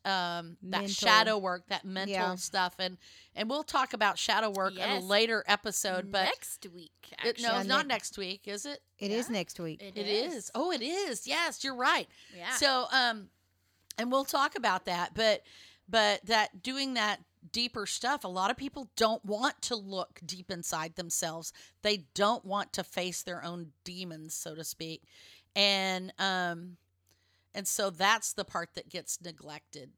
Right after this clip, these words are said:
Speaker 1: And, you know, I, I think in order to really give yourself good self-care, you have to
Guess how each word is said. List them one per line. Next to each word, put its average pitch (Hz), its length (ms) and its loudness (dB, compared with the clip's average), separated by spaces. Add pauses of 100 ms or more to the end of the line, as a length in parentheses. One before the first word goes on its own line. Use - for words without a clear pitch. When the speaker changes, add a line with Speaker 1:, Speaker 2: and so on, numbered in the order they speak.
Speaker 1:
And, 185 500 -6 (960)
you 240 140 -8
know, 240 180 -2
I, 254 180 0 (920)
I 262 80 6
think 311 320 -6 (180)
in 240 180 2
order 247 340 0
to - 200 -6
really 202 760 -2
give 220 220 -4
yourself 190 440 -4
good 185 180 -8
self-care, 170 680 -4 (340)
you 190 140 -4
have 233 520 -2
to 185 180 -6